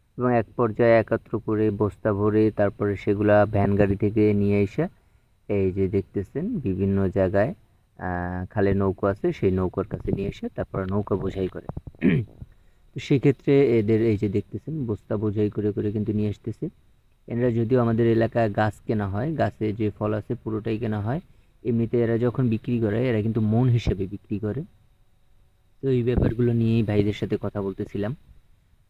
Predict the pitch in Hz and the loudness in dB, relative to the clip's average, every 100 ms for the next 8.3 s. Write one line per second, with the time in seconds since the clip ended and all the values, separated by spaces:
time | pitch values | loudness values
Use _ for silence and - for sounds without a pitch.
0 | - 107 104 107 107 95 113 101 104 104 | -10 -6 -2 -2 -4 -6 -6 -4 -2 -2
1 | 107 - 107 101 95 95 98 117 123 107 | -4 -6 -4 -4 -4 -6 -6 -6 -8 -8
2 | 110 104 - - 151 131 104 104 98 101 | -6 -6 -6 -2 -2 0 -2 -4 -4 -4
3 | 104 - 104 98 - 101 95 95 117 - | -4 -6 -6 -6 -8 -8 -8 -10 -12 -14
4 | - - _ _ _ _ _ _ 110 104 | -20 -20 _ _ _ _ _ _ -6 -6
5 | - - 117 - 107 101 101 101 104 101 | -8 -10 -10 -8 -6 -4 -4 -4 -2 -4
6 | 98 104 104 - 104 98 95 98 - 110 | -2 -2 -2 -4 -4 -4 -4 -8 -8 -10
7 | - 120 113 110 104 104 101 98 95 98 | -4 -4 -2 -4 -4 -4 -4 -4 -4 -4
8 | 101 101 | -2 -4